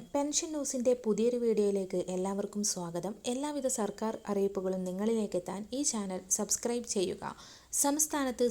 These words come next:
സാമൂഹിക സുരക്ഷാ ക്ഷേമ പെൻഷൻ വിതരണം നാളെ മുതൽ ആരംഭിക്കുകയാണ്. രണ്ട് ഗഡു പെൻഷനാണ് വിതരണം ചെയ്യുന്നത്. ആയിരത്തി അറുന്നൂറ്റി അൻപത് കോടി രൂപയാണ് സർക്കാർ ഇതിനായി അനുവദിച്ചത്.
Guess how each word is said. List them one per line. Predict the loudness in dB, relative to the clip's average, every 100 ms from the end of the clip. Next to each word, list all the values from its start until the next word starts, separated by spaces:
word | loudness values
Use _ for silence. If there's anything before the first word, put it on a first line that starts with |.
| 2
സാമൂഹിക | 2 4 4 2 2 2
സുരക്ഷാ | 2 0 2 0 -2 -2
ക്ഷേമ | 2 2 2
പെൻഷൻ | 0 0 0 2
വിതരണം | 2 2 0 -4 -4 -2
നാളെ | 0 2 2
മുതൽ | 2 2 0 2
ആരംഭിക്കുകയാണ്. | 4 4 2 4 4 4 0 -8 -12 -18 -2 2
രണ്ട് | 4 4 6
ഗഡു | 6 6
പെൻഷനാണ് | 4 4 2 2 0 -2 -2 0
വിതരണം | 2 2 2 2
ചെയ്യുന്നത്. | 0 0 -4 -4 -6 -4 0
ആയിരത്തി | 2 2 2 2
അറുന്നൂറ്റി | 2 0 0 0
അൻപത് | 0 4 4 6
കോടി | 6 4 4
രൂപയാണ് | 4 4 2 0 0
സർക്കാർ | 0 2 0 0 -2
ഇതിനായി | 0 2 2 0 -2 -4
അനുവദിച്ചത്. | 0 0 0 0 -2